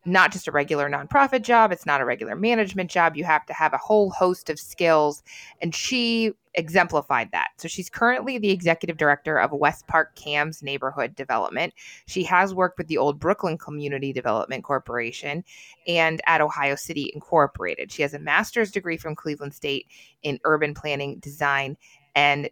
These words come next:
development. And she and her husband started a brewery in Shaker Heights, but she's not going to be concentrating on that. She's gonna do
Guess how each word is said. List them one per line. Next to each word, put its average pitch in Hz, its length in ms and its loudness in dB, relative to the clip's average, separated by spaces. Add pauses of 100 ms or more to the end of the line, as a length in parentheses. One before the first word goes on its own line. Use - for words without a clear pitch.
development. 151 720 2 (300)
And 160 440 4 (240)
she - 280 0
and 349 80 4
her 247 80 6
husband 226 340 2
started 202 460 2 (100)
a 147 380 -2 (180)
brewery 285 560 2
in 320 140 0
Shaker 311 340 -2
Heights, 294 300 2
but 196 160 0
she's 220 280 -4 (120)
not 175 300 4
going 170 100 0
to 160 80 -4
be 147 80 -12
concentrating 143 560 -2
on 120 80 -2
that. 110 200 -2
She's - 160 -18
gonna 123 200 -2
do 131 400 -2